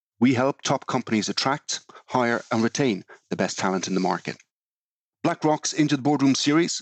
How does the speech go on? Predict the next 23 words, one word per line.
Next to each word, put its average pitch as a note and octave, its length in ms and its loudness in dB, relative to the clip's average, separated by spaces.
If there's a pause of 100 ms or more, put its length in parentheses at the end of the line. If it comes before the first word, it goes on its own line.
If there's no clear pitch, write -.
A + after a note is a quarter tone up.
(120)
is A2+ 140 0
dedicated C#3+ 540 0
to B2+ 80 -4
discovering G#2+ 560 -2
how F2 180 -4
senior B2 400 4
executives B2 640 0
in G2 100 0
various G#2 440 0
industries A#2+ 500 2 (320)
have G#2+ 140 0
advanced G#2 580 -2 (160)
their G#2 160 0
careers. G2 520 -2 (1120)
Making C3 340 4
available C3+ 380 2
to A#2+ 140 -2
our A#2+ 60 2
listeners B2 300 0
for - 120 -6
the G#2+ 40 -4
first A#2+ 300 -2
time, D#3 340 0